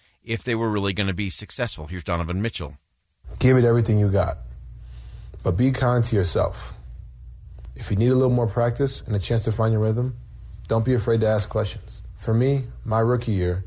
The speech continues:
Speaker 2: and to this day, I called on someone who is a big brother to me and now owner of the Jazz, and Dwayne Wade.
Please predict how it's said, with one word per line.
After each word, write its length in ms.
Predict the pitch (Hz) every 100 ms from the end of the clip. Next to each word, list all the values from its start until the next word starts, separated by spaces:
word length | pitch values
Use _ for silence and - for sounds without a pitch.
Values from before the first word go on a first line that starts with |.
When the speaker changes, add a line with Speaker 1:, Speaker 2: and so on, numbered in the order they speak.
| -
Speaker 2:
and 140 | 98 95
to 120 | 123
this 180 | 123 110
day, 300 | 101 92 90 - - - - -
I 100 | 101
called 260 | 98 110 110
on 100 | 104
someone 380 | - 101 98 92
who 320 | 98 95 98 - -
is 120 | - 123
a 60 |
big 220 | 92 110
brother 280 | 98 101 90
to 60 | 92
me 260 | 90 90 87 - -
and 140 | 85
now 340 | 98 98 92 - - -
owner 240 | - 98 95
of 80 | 87
the 80 |
Jazz, 480 | 87 92 90 87 82 - - -
and 140 | - 95
Dwayne 260 | 92 90
Wade. 300 | 82 85 73